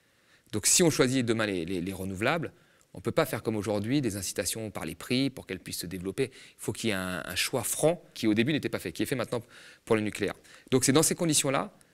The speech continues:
qu'on pourra avoir la meilleure politique. Après, quel choix, nucléaire ou renouvelable ? Bon, bah, on voit bien que chacun a ses défauts, hein. C'est ça qui est très difficile encore à choisir. Chacun a ses défauts.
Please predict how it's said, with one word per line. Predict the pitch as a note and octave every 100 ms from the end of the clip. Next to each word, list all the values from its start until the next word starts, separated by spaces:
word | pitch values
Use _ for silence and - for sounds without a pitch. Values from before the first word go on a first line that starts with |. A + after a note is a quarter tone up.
| _
qu'on | -
pourra | G2+ B2
avoir | B2+ C#3
la | G#2+
meilleure | A#2+ C#3
politique. | - G#2 - - - -
Après, | - - C#3+
quel | D#3+
choix, | C#3+ - C3+ A2 - _ _ _ _ -
nucléaire | A#2+ B2 C#3 B2+ A2 -
ou | G#2
renouvelable ? | G#2+ G#2+ G2 A2+ D#3 B2 - _ - - - -
Bon, | -
bah, | G1+ G1+ A#1 -
on | G2
voit | G2+
bien | G#2+ B2
que |
chacun | - G#2 G#2
a |
ses | F#2 F#2+
défauts, | F#2 - C#3+
hein. | A#2+ C3+
C'est | -
ça | -
qui | -
est | F#2+
très | G#2+
difficile | G2 - -
encore | F#2 G2
à | F#2
choisir. | - B2 A#2+ -
Chacun | A2+ G#2 A2+
a |
ses | -
défauts. | F#2+ F2 B2 D3+